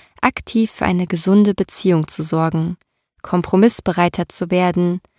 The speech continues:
und mir gleichzeitig meiner Grenzen und Bedürfnisse bewusst zu werden, sowie selbstsicher für sie einzustehen.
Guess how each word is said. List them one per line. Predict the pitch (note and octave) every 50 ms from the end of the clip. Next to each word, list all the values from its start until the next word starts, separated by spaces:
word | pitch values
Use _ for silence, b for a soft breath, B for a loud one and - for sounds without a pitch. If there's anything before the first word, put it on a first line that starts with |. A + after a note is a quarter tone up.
| b b b b b
und | - A#3 G#3+ A3
mir | B3 B3 A#3+ A#3
gleichzeitig | - - - C4+ C4+ B3+ - - - - - F3 E3+ - F#3 F3+ - -
meiner | F3+ F3+ F3 F3 F3+ F3+
Grenzen | - - - A#3 A3+ G#3+ - - - E3
und | E3 E3 - -
Bedürfnisse | - F3+ F3 F#3+ G3+ - - - F3 E3 - - F#3
bewusst | - G3+ G3+ G#3+ G#3+ - - -
zu | - F3
werden, | F3+ F3 F3+ F3+ F3+ - F3+ F3+ F#3 - - _ _ _ _ _ _
sowie | - - - A3+ A#3 A#3 G3+
selbstsicher | F3+ F#3 F3+ E3 - - - - - F3 - - - G#3 G#3+ A#3 A#3 -
für | - B3+
sie | A#3 C4+ C4+ -
einzustehen. | - F#3+ D#3 - - - E3 - - - - E3+ E3+ E3 E3 F3 F3+